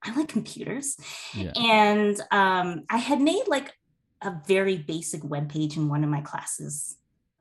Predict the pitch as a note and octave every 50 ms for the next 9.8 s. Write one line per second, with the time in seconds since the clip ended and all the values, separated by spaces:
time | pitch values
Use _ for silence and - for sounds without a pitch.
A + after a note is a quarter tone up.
0 | - D3+ C#3+ - - D3 D3 - - - D3+ C#3+ - - D#3 D3 C#3+ C3+ C#3+ -
1 | D3+ D3 D3 D3 D3+ D3+ D#3+ D#3 D#3 - A3 A3 C4+ C#4+ C#4 - - - _ -
2 | A#3 A3+ A3+ A3+ G3+ A#3+ A#3 A3+ A#3 A3+ A#3 - B3+ C#4 G4 F#4+ - - - A3
3 | G#3+ A3 A3 A3 G#3+ G3+ G#3 G#3 A3 A3 G3+ G3+ - - - A#3+ A3+ A3+ G#3+ G3+
4 | - - B3 B3 B3 - A#3 - G#3 - A3+ - - G#3 F#3+ F#3 F3 F3 E3 D3+
5 | D3 D3+ D#3 E3 D3+ D#3 D#3+ E3 G3 G#3 G#3+ A3+ A3 G#3+ - F3+ F3 E3+ D#3+ -
6 | E3 F#3+ - - B3+ B3 C#4+ D#4 D4+ - - - _ _ - - _ - - -
7 | - - F4 F4 - - D#4 - - D#3+ A3 A#3+ - - G2 - - - - -
8 | G3+ G3+ - G#3+ G3+ G3+ B3 B3+ A3 G#3+ G#3 G#3 - A3 G3+ G3+ G3 F3 - -
9 | - G3+ F#3+ F#3 F#3 F#3 - F#3+ E3 D#3+ D#3 D3 D3 D3 -